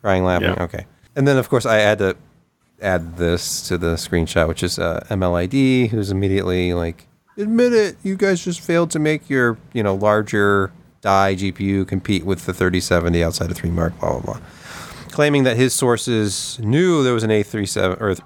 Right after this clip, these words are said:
Speaker 1: A seven eighty coming and that they just canceled it. Now they're lying about it. Or we could just believe Intel, who says, "We never had one." 'Cause, you know, they had internal names that were different. So maybe they had a top skew and they decided to call it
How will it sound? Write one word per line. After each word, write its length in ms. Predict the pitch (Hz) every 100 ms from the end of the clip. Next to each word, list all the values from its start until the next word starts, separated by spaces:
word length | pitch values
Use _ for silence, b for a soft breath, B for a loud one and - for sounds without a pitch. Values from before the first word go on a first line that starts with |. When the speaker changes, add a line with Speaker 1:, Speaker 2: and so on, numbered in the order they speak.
| _
Speaker 1:
A 220 | 117 110
seven 460 | 104 - 117 104 98
eighty 300 | 92 92 92
coming 580 | - 92 90 87 85 85
and 240 | 80 78
that 100 | 98
they 100 | 87
just 300 | 85 85 - -
canceled 460 | - 80 80 - 80
it. 160 | 82 82
Now 100 | 82
they're 140 | 80
lying 320 | 95 113 110
about 260 | 104 104 101
it. 140 | 101 - _ _ _ _ _ _ _ _
Or 200 | - 175
we 80 | 175
could 100 | 156
just 160 | 143 -
believe 260 | 139 135
Intel, 400 | 117 131 117 104
who 60 | 101
says, 300 | - 104 95
"We 80 | 117
never 160 | 131
had 260 | 113 120 135
one." 200 | 104 85 - B
'Cause, 180 | - 131
you 60 | 151
know, 160 | 151
they 200 | 120 139
had 300 | 135 175 190 -
internal 560 | 147 131 - 170 165 131
names 400 | 117 123 110 92
that 140 | 98
were 100 | 95
different. 640 | 90 101 - 85 65 - - _ _
So 120 | -
maybe 220 | 113 120
they 220 | 110 107
had 360 | 92 110 113 117
a 140 | 98
top 440 | 98 - 113 107 -
skew 340 | - - 107
and 100 | 107
they 60 | 95
decided 360 | 90 101 92 -
to 100 | 95
call 440 | - - 90 104
it 280 | 127 -